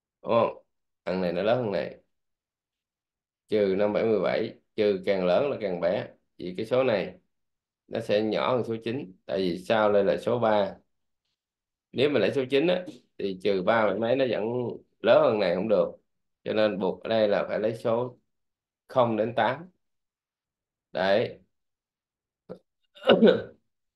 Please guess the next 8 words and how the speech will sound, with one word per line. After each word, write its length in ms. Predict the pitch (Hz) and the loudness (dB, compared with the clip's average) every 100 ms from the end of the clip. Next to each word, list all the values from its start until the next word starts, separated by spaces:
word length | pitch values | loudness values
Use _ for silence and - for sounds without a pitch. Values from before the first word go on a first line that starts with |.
| _ _ _ _ _ _ - | _ _ _ _ _ _ -8
Để 140 | - 98 | -2 -2
tôi 120 | 107 | 0
coi 140 | 98 98 | 0 0
coi. 240 | 95 92 | 0 -2
Phải, 200 | 90 92 - _ _ - | -6 -6 -6 _ _ 0
đây 240 | 107 104 | 4 4
phải, 200 | 90 104 | 4 4
ờ, 220 | 113 98 | 2 2